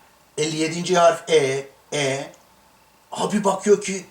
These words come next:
peki yetmiş altıncı harf ne? On dokuzun dört katı G. Allah Allah, bu da, bu da. Peki bakalım Y mi gelecek on dokuz harf sonra? Bir bakıyor ki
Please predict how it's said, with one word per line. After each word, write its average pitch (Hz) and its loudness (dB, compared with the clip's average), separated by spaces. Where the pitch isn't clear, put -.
peki 143 -6
yetmiş 139 -2
altıncı 170 2
harf 190 4
ne? 220 2
On 135 -4
dokuzun 127 -4
dört 139 -2
katı 151 -6
G. - 4
Allah 156 2
Allah, 139 4
bu 196 0
da, 233 6
bu 214 -2
da. - 2
Peki 160 -8
bakalım 196 2
Y 196 6
mi 214 6
gelecek 139 0
on 165 0
dokuz 139 -4
harf 135 0
sonra? 110 -4
Bir 214 4
bakıyor 196 4
ki 294 -6